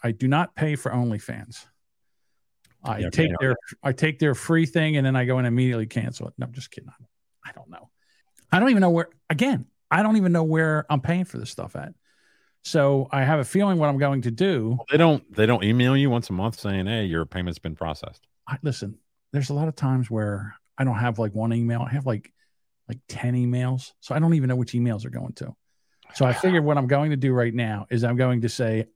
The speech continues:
Speaker 1: "I lost my wallet and I need all new credit cards."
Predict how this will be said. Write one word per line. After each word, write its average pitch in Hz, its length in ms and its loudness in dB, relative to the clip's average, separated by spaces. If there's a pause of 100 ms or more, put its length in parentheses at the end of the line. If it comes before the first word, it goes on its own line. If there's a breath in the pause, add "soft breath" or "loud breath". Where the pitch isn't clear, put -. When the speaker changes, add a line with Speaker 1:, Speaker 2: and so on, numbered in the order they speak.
(120)
Speaker 1:
"I 185 200 2
lost 180 500 0
my 190 240 0
wallet 151 720 0
and - 140 -2
I - 100 -2
need 220 260 0
all 214 220 2
new 214 180 2
credit 220 380 0
cards." - 460 -4